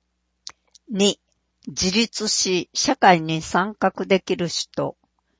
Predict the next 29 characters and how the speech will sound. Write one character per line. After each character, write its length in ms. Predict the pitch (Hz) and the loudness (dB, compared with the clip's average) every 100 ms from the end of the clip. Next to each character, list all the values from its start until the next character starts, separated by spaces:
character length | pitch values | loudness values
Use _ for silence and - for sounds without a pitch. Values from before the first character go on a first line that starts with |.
| _ _ | _ _
自 300 | 208 240 247 | -4 -2 2
ら 260 | 202 180 165 | 6 8 6
考 360 | - 180 208 190 | 2 -2 0 4
え、 280 | 185 156 151 - | 6 6 2 0
行 300 | 196 202 185 | 4 4 4
動 260 | 190 180 | 0 0
し、 360 | - 165 151 - _ - | -2 -4 -6 -8 _ -8
社 240 | - 233 | 0 2
会 300 | 226 202 185 | 4 6 4
の 240 | 160 156 - | 2 -2 0
一 320 | 190 - 196 | -4 -2 -2
員 140 | 185 175 | -2 -4
と 180 | 180 170 | -4 -4
し 220 | - - | -4 0
て、 240 | 156 147 _ _ - | 2 2 _ _ -2
他 140 | 240 | 2
者 180 | - 196 | 6 6
と 220 | 165 151 | 4 -4
共 340 | - 156 165 | -4 -4 -2
に、 220 | 147 139 - _ _ _ | -2 -4 -8 _ _ _
地 260 | - 220 220 | 0 4 4
域 240 | 170 175 | 2 2
や 240 | 160 147 - | 4 4 2
社 220 | - 165 | 0 0
会 260 | - 214 202 | 4 4 4
づ 140 | 208 | 0
く 180 | - 170 | -4 -4
り 160 | 156 135 | -4 -2
に 240 | 135 | -4